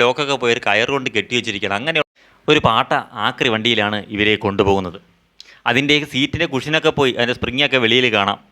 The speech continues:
വണ്ടിയുടെ അടുത്തേക്ക് എത്തി, ആ, അപ്പോഴത്തേക്കും അർബാബ് എന്ത് ചെയ്തു, അതിൽ മറ്റേ ഈ, ആ, പിക്കപ്പ് പോലുള്ളൊരു വണ്ടിയാണ്. അപ്പോൾ ആ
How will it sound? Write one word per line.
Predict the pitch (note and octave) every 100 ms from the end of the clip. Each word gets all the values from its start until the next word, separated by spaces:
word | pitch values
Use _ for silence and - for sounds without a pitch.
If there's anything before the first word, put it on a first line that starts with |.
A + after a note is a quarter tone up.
| G2+
വണ്ടിയുടെ | G#2 C3 C3+
അടുത്തേക്ക് | A2 C3+ B2+
എത്തി, | B2+ C3 C3+ - - A2+
ആ, | A2 A2 A2 A2+
അപ്പോഴത്തേക്കും | B2 A#2 B2 A#2 G#2+
അർബാബ് | G2+ B2 C3
എന്ത് | A#2+
ചെയ്തു, | A#2 F#2+ - _ A2+
അതിൽ | C#3+ D3
മറ്റേ | D3 C#3 B2+ A#2+ B2
ഈ, | A#2+ G#2+ G#2+ G#2+
ആ, | G#2 B2
പിക്കപ്പ് | - D#3+ E3
പോലുള്ളൊരു | D3 C3 A#2+
വണ്ടിയാണ്. | G#2 A2 E2+ - _ - - -
അപ്പോൾ |
ആ | D3